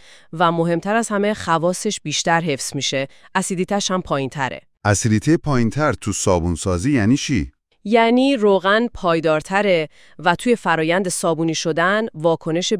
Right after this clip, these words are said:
Speaker 1: بهتر و قابل پیش بینی تری می‌ده. در نهایت کیفیت محصول نهایی خیلی به کیفیت روغن اولیه بستگی داره. نکته‌ای که مطمئنم آقای حسن بستامی هم تو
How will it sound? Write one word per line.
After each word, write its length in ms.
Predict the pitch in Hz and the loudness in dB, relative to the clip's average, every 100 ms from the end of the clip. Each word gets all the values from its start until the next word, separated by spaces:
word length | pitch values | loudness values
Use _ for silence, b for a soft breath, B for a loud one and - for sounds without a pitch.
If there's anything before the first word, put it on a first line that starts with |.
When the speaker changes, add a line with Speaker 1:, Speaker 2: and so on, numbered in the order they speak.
| 160 | -2
Speaker 1:
بهتر 440 | 170 147 - 233 | -2 -2 -2 0
و 60 | 285 | 2
قابل 320 | - 165 156 | 2 2 0
پیش 260 | - 151 - | -2 -8 -6
بینی 200 | 147 135 | -4 -2
تری 260 | 170 139 | -2 -2
می‌ده. 280 | 120 95 95 B B B B - | -4 -8 -12 B B B B 2
در 140 | 214 | 4
نهایت 320 | 220 220 277 | 6 4 4
کیفیت 440 | - 226 196 220 247 | 2 0 2 0 2
محصول 420 | 262 208 - 196 | 2 0 0 0
نهایی 380 | 196 180 185 226 | 2 2 0 0
خیلی 280 | - 269 240 | -2 0 0
به 100 | 175 | -2
کیفیت 520 | 180 160 160 175 - | -4 -4 -2 -2 -2
روغن 420 | 202 175 147 170 | 0 0 2 2
اولیه 440 | 185 143 139 139 | 2 0 -2 -2
بستگی 440 | 139 131 - 143 131 | -2 -4 -4 -8 -4
داره. 280 | 127 123 127 b b b | -4 -4 -6 b b b
نکته‌ای 320 | 190 - 190 | -2 2 0
که 100 | 202 | 2
مطمئنم 560 | 208 170 - 156 190 196 | 0 0 0 0 2 2
آقای 180 | 165 190 | 2 0
حسن 340 | 180 160 175 | -2 -4 0
بستامی 520 | 175 156 - 151 160 | 0 0 -2 -4 -2
هم 100 | 175 | -2
تو 200 | 180 190 | 0 -2